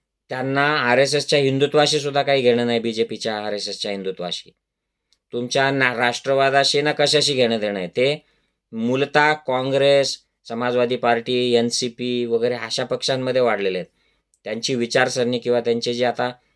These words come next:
नेक्स्ट जनरेशन बीजेपीमध्ये तिकीटं दिलं जातात, यांनाही काही घेणं नाही बीजेपीच्या विचारसरणीसाठी, शी. त्यांना फक्त सत्तेशी घेणं आहे. मग अशी सत्ता पिपासू, सत्ता लोलूप, सत्तेसाठी काहीही करणारी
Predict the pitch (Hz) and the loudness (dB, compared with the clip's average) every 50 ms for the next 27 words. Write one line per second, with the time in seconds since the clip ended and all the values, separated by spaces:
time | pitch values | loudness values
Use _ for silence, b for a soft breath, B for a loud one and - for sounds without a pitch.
0 | _ _ _ _ 110 110 113 113 120 127 - - - 113 123 120 120 120 127 123 | _ _ _ _ -8 -4 -2 0 0 0 -2 -4 0 2 2 2 4 2 0 0
1 | - - 123 127 120 117 120 113 120 117 - 131 120 120 117 120 117 - 113 - | 0 0 -2 -2 -4 -6 -4 -4 -4 -4 -4 -4 -4 -4 -2 -4 -4 -6 -6 -4
2 | 117 - 117 113 113 113 113 113 113 110 - 120 117 113 110 107 104 104 107 110 | -4 -2 -2 -2 -2 -4 -4 -4 -6 -6 -8 -8 -8 -8 -8 -8 -8 -8 -6 -6
3 | 117 123 131 131 135 131 135 131 135 131 135 135 135 131 127 107 - - _ _ | -4 -4 -4 -2 -2 -2 -2 0 -2 -2 -2 -2 -2 -4 -4 -4 -6 -10 _ _
4 | _ _ _ _ - 107 104 110 113 - 120 113 - 113 110 107 - 117 104 101 | _ _ _ _ -14 -10 -6 -6 -6 -6 -4 0 0 0 0 0 0 -2 -2 -2
5 | - - 98 95 92 90 87 90 87 - 87 - _ - - 98 87 - _ _ | -2 -4 -4 -4 -4 -6 -6 -6 -8 -10 -12 -18 _ -12 -12 -12 -12 -12 _ _
6 | _ _ _ _ _ _ _ _ - 104 120 143 147 147 139 - 175 160 175 165 | _ _ _ _ _ _ _ _ -12 -8 -6 -4 -4 -4 -2 0 2 2 2 2
7 | - - 196 190 - 196 175 156 131 104 98 90 87 82 - - _ _ _ _ | 2 2 2 4 4 4 4 4 2 2 0 -6 -8 -10 -14 -18 _ _ _ _
8 | _ _ _ _ _ _ _ _ _ _ _ _ _ 123 127 127 120 117 123 127 | _ _ _ _ _ _ _ _ _ _ _ _ _ -8 -2 0 2 2 2 2
9 | - - - 160 175 185 180 175 - - - - - - 143 131 - _ - 156 | 0 0 2 2 4 4 2 2 -2 -6 -8 -6 -4 -2 -2 -2 -4 _ -2 -2
10 | 156 - 165 151 - 160 156 156 - - 151 147 143 143 - - 233 - _ - | -2 -2 -2 -2 2 2 2 2 2 0 -2 -2 -2 -2 -2 -4 -4 -4 _ -4
11 | 139 139 139 131 131 127 127 135 135 131 - - - 135 - - _ - 135 135 | -2 0 2 2 0 2 2 2 0 0 -2 -2 -2 -2 -4 -4 _ -6 -4 -2
12 | - 131 123 - 135 131 - 131 123 117 123 131 127 - 123 123 123 123 120 117 | -2 -2 -2 -2 -4 -6 -4 -2 0 0 0 0 -2 -2 -2 -2 -2 -2 -4 -4
13 | 120 120 | -4 -6